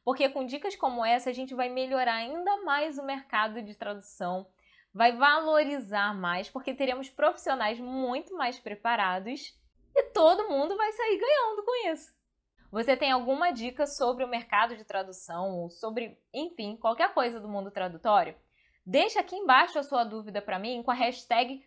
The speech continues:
Tradutor Iniciante Responde e eu faço um vídeo respondendo a sua dúvida.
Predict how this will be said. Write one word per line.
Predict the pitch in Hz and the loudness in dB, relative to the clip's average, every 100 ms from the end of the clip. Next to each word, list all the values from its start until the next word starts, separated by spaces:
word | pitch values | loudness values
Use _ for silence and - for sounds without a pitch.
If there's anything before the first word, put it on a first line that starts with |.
| _ | _
Tradutor | - 254 247 254 269 | 2 2 2 0 0
Iniciante | 285 269 269 247 247 269 | 0 -6 -6 -6 -6 -8
Responde | 233 254 311 - 214 214 233 311 - _ - | -4 -2 -2 -2 -2 -2 -6 -12 -14 _ -4
e | 247 | -2
eu | 240 | 2
faço | 247 294 311 | 4 2 -2
um | 262 | -8
vídeo | 240 226 254 _ - | -8 -10 -16 _ -6
respondendo | 269 - 320 277 247 | -6 -2 -4 -2 -4
a | 247 | -6
sua | - 294 | -4 -4
dúvida. | 294 196 180 | -4 -8 -12